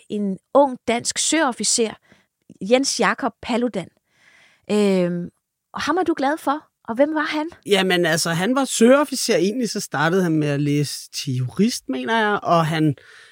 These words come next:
Speaker 2: han, øh, han har også sejlet i Amerika, Vestindien, øh, og, og været i Amerika, og,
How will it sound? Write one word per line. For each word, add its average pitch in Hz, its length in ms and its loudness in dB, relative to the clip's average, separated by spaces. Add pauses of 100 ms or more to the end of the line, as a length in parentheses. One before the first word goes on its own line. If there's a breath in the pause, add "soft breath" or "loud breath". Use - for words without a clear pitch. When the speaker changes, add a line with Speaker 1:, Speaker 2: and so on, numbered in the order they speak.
(120)
Speaker 2:
han, 156 280 8
øh, 139 300 4
han 170 240 2
har 147 140 4
også 175 140 2
sejlet 185 460 6
i 143 300 2
Amerika, 196 720 4
Vestindien, 220 760 0 (200)
øh, 170 460 4
og, 117 160 -6 (160)
og 135 140 -4
været 185 260 4
i 196 120 4
Amerika, 185 760 2
og, 147 360 2